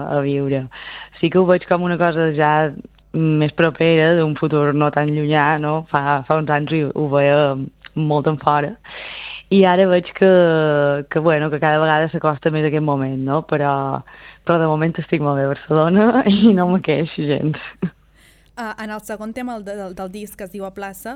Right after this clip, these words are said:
Speaker 2: eh, dius: "A plaça vull a tothom, sa gent que no m'agrada massa i sa gent que més estim del món, a sa mateixa plaça, d'on a vegades he volgut partir, avui a festa grossa, avui no me'n vull anar d'aquí." Creus que tots tenim una certa edat o època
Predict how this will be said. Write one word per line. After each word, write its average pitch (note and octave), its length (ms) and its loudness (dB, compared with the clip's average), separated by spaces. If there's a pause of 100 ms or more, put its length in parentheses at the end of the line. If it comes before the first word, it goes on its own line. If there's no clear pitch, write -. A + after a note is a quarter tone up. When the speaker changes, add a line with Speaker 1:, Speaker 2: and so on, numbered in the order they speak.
Speaker 2:
eh, F#3+ 240 -14
dius: F3+ 380 -16 (100)
"A G#3+ 80 -12
plaça A3+ 320 -12
vull A3 160 -14
a G#3+ 80 -14
tothom, A#3 400 -12
sa A3 160 -16
gent G#3 160 -16
que G#3+ 80 -14
no G#3+ 100 -14
m'agrada G#3 380 -16
massa G#3 380 -16 (260)
i A3 80 -14
sa G#3 160 -16
gent A3 160 -12
que A3 100 -14
més G3+ 160 -16
estim G#3+ 300 -14
del G3+ 180 -14
món, B3 300 -8
a G#3 160 -18
sa - 80 -18
mateixa G#3 400 -16
plaça, G#3 400 -12
d'on G#3+ 160 -16
a G3+ 80 -14
vegades G3+ 320 -14
he G#3 80 -14
volgut G#3 240 -14
partir, G3+ 300 -16 (340)
avui G#3+ 260 -14
a A#3+ 60 -12
festa A#3 320 -16
grossa, G#3 400 -14
avui G#3 480 -14
no G#3+ 160 -12
me'n G#3+ 160 -12
vull A3 160 -14
anar G#3 160 -16
d'aquí." F#3 300 -20 (340)
Creus G#3+ 240 -10
que D#4+ 160 -14
tots - 240 -18
tenim G#3 320 -12
una G#3 160 -12
certa G#3 400 -14
edat G3+ 320 -14
o F#3+ 80 -10
època G3 400 -16